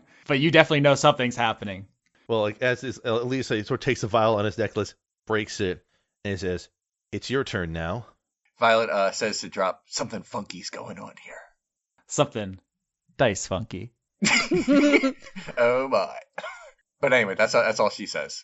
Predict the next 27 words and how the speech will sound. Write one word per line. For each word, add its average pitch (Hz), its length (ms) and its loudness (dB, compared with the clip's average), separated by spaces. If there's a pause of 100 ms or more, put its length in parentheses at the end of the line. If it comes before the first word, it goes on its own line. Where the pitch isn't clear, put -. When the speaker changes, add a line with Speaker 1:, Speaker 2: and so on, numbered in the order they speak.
Speaker 3:
and, 80 260 -14 (120)
and 76 220 -16
we 90 80 -10
can 87 120 -16
do 80 120 -12
the 80 80 -14
thing. 73 220 -14 (340)
Speaker 1:
So 139 360 2 (100)
Jem 139 240 0
starts, 135 420 -4
uh, 123 320 -2 (160)
morphing. 123 480 -2 (240)
Isaac 160 300 2
says 135 280 0
to 127 120 -2
her 131 100 0
as 117 200 -2
she 120 140 -6
does 123 180 -4
that, 110 240 -2 (260)
"Wait, 139 360 2
was 135 200 -4
it 147 260 4 (300)
on 151 140 0
the 135 60 0
hunting 160 420 -4
trip?" 233 360 -2